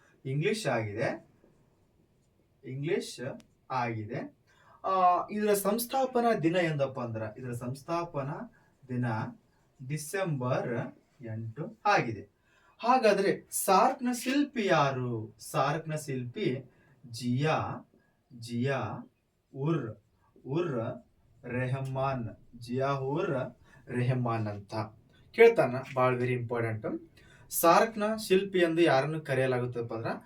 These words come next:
ಜಿಯಾ ಉರ್ ರೆಹಮಾನ್ ರವ್ರನ್ನ ಕರಿತೀವಿ. ಹಾಗಾದ್ರ ಸಾರ್ಕ್ನ ಒಟ್ಟು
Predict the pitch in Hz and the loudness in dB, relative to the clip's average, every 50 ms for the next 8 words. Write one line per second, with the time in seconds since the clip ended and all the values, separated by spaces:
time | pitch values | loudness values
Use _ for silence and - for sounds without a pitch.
0 | - - _ _ 120 117 127 135 139 131 127 131 143 175 208 247 - - - - | -20 -20 _ _ -10 -4 0 2 4 4 4 4 2 2 0 0 -4 -10 -16 -12
1 | - 120 113 123 123 120 117 113 113 110 113 110 107 107 117 185 - - - - | -10 -6 -2 -2 -2 -2 -2 -4 -4 -2 -2 -2 -2 -4 -4 -10 -12 -14 0 4
2 | 240 196 175 - - 113 110 - - - - - - - - 254 262 254 226 220 | 4 4 4 4 0 -6 -8 -8 -12 -18 -20 -20 -18 2 4 6 6 6 6 4
3 | 202 196 208 208 185 - - - - _ - - - 202 214 247 262 262 240 233 | 4 4 4 2 2 0 -2 -8 -18 _ -10 0 4 4 6 6 4 2 0 -2
4 | 247 240 202 180 190 190 190 - _ 247 214 165 151 - - | -2 -2 0 0 0 0 -2 -4 _ 0 2 2 2 0 -8